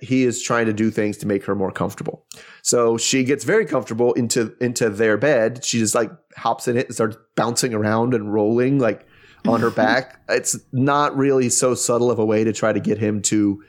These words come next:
Speaker 1: you know, start making out or get something started. But instead, he just shows her, "Look, here's where your space is in the closet." It's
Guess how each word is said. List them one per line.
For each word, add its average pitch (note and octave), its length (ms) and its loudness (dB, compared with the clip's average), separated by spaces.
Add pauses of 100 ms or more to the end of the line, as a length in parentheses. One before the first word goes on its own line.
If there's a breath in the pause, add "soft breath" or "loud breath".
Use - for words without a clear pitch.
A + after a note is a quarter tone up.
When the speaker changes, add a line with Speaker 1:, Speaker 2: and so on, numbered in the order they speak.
(280 loud breath)
Speaker 1:
you A#2 100 0
know, G2+ 300 0 (120)
start - 300 -2
making G#2 320 -2
out G#2+ 360 2
or G2+ 140 2
get G#2+ 220 0
something C#3 400 -2
started. - 420 -12 (640 loud breath)
But F3 120 2
instead, F3+ 300 0
he F3+ 80 2
just E3+ 240 0
shows C#3 280 2
her, B2 340 2 (180)
"Look, F3+ 400 -2 (160)
here's F3+ 260 0
where E3+ 100 2
your E3+ 100 2
space A#2 340 -2
is A2 140 0
in C3 80 0
the D3+ 80 -2
closet." B3+ 400 -2 (500 loud breath)
It's F#4+ 320 0